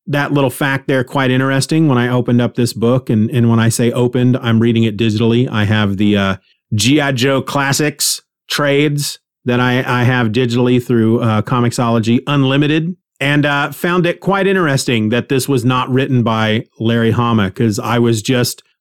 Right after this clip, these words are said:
under the impression, my memory is just that Larry Hama wrote all of them, that every single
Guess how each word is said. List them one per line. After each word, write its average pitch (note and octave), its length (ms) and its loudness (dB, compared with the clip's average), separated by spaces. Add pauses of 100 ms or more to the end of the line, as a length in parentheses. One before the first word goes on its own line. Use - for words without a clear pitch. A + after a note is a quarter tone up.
(100)
under E3 240 2
the E3 140 2
impression, D3 560 0
my A#2+ 140 2
memory C3+ 500 2
is B2+ 320 0
just - 320 -2
that B2 240 -2
Larry A#2+ 300 0
Hama A#2+ 440 0
wrote A#2 300 2
all G#2 180 0
of F2 120 -10
them, E2 100 -16 (180)
that G2+ 260 0
every D#3+ 600 2 (220)
single C#3 760 0